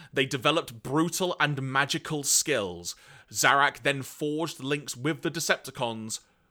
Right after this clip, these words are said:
We have come to battle against these enemies." So I like the fact that we've established already what the likely big villain of the show is gonna be. But there's,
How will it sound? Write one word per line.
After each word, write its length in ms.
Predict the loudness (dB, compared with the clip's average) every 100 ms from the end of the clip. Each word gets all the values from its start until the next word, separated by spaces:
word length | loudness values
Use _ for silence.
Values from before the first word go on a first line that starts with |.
| -6
We 160 | -2 2
have 220 | 0 -2
come 360 | -2 -2 -2 -10 _ -12
to 100 | -6
battle 460 | -2 -2 -4 -8 -8
against 500 | -8 -6 -6 -12 -14 -12
these 340 | -12 -10 -14 -16 _
enemies." 580 | -6 -6 -10 -14 -10 -10 -12 _ _ _ _ _ _ _ _ _ -14 0
So 100 | 4
I 60 |
like 180 | 6 6
the 80 | 6
fact 200 | 4 4
that 60 | 4
we've 160 | 0 4
established 720 | 4 6 6 6 2 2 -4 -14 -20 _ _ _
already 540 | 0 4 4 4 2 -2
what 300 | -2 -2 0
the 80 |
likely 640 | 2 2 0 -4 -10 -10 -10 -2
big 240 | 0 0
villain 340 | -2 -2 -2 -6
of 100 | -4
the 60 |
show 300 | -2 -2 -2
is 100 | -6
gonna 200 | -8 -10
be. 280 | -10 -12 -14 -20 -20 -20 0
But 340 | 6 6 4 _ -20 2
there's, 320 | 6 6 4